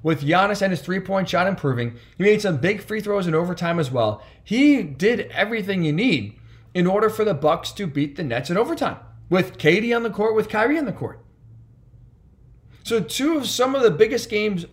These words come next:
uh, of the season for Milwaukee, Giannis has played his best. So he's played well. He's been consistently dominant all season long. It's not like he has struggled for most of the season that, and now he's turning it up late. And there's some recency bias. He has been consistently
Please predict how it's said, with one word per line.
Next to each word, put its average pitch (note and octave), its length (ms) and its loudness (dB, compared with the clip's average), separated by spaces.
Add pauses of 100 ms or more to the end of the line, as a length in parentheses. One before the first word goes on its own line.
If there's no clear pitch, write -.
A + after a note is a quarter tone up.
uh, E3 380 6
of D3+ 120 -2
the D3+ 80 2
season A3+ 360 -4
for E3+ 100 -4
Milwaukee, E3 560 0 (240)
Giannis F#3+ 440 2
has G3 160 0
played C#3+ 320 -4
his E3 100 -2
best. D#4+ 420 -2 (560)
So A3+ 160 2
he's A3+ 160 0
played C#4+ 460 0
well. A3 180 4
He's A3 80 2
been A#3 160 0
consistently A#3+ 500 -6
dominant F#3+ 380 0
all F3+ 140 2
season E3+ 240 -4
long. B2 160 -2
It's C3 160 -8
not A#3 120 -2
like C4+ 180 0
he A3+ 180 -4
has F#3 260 -2 (240)
struggled F#3+ 600 0
for F3 240 -2
most E3+ 300 2
of F3+ 60 -10
the E3+ 60 -4
season E3+ 380 -4
that, E3 260 -2
and D#3+ 120 0
now E3+ 200 2
he's F3+ 120 -2
turning D#3+ 300 -6
it D#3 80 -2
up C#3+ 160 -2
late. B2+ 280 -4 (720)
And D3 100 0
there's F3 120 0
some E3+ 120 -2
recency C#3+ 320 -2
bias. G#2+ 380 -4 (340)
He B3+ 200 -2
has B3 180 2
been D3+ 420 6 (200)
consistently D#3 680 -4